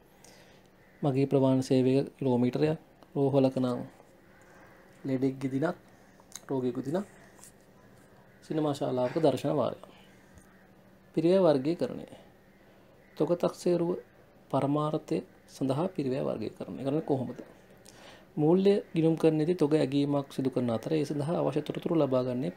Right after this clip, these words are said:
පිරිවැය ගිණුම් කරණය. මූල්‍ය වාර්තා සඳහා පම-, පමණමක් ලෙස පිරිවැය වර්ගීකරණය කරනු ලබයි. එතකොට එහිදී අපිට කාලච්ඡේද පිරිවැය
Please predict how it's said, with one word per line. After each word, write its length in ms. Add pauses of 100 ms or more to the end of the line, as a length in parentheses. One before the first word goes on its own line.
(100)
පිරිවැය 320
ගිණුම් 200
කරණය. 280 (1300)
මූල්‍ය 220
වාර්තා 320
සඳහා 300
පම-, 260
පමණමක් 560
ලෙස 220 (720)
පිරිවැය 380 (160)
වර්ගීකරණය 760
කරනු 260
ලබයි. 240 (1900)
එතකොට 340 (1080)
එහිදී 240
අපිට 180 (220)
කාලච්ඡේද 560
පිරිවැය 380